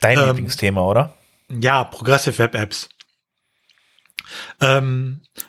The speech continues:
Speaker 2: auf Geek Culture, äh, hat's einen schönen Artikel gegeben, The State of Progressive Web App, äh, Adoptions by Developers. Also, wo man einfach mal geguckt hat, ähm, so eine Umfrage unter Webdevelopern gemacht hat, äh, wie viel benutzen denn eigentlich schon Progressive Web Apps für ihre Projekte?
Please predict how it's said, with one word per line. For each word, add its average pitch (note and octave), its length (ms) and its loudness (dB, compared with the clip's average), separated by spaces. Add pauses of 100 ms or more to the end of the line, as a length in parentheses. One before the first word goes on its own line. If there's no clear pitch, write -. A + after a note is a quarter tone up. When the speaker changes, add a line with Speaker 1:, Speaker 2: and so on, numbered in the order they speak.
Speaker 2:
auf B2+ 400 0
Geek F3+ 220 0
Culture, C#3+ 800 2
äh, - 40 0
hat's C#3+ 200 -2
einen C3+ 80 -8
schönen D3+ 200 4
Artikel D3+ 380 0
gegeben, C#3 280 4
The B2 140 -2
State C#3 260 2
of C3+ 120 -2
Progressive C3 420 2
Web C3+ 160 2
App, - 320 0
äh, G#3+ 40 -4
Adoptions C3 680 2
by B2 180 0
Developers. B2+ 840 0 (680)
Also, C3 320 2
wo B2 80 4
man D3 140 2
einfach C#3+ 280 2
mal C3 200 2
geguckt C#3+ 400 0
hat, C#3 240 2
ähm, B2+ 420 2
so C3 60 2
eine C3+ 100 0
Umfrage C#3+ 400 0
unter B2+ 800 2
Webdevelopern C3 760 2
gemacht B2+ 300 -2
hat, B2+ 200 0 (580)
äh, B2 260 4
wie C#3 160 4
viel D3 160 4
benutzen C#3 480 4
denn C#3 180 4
eigentlich C3+ 360 2
schon C#3 220 0
Progressive C3+ 520 0
Web C#3+ 160 0
Apps C#3+ 180 -2
für F3 120 -2
ihre C3 200 0
Projekte? B2+ 600 0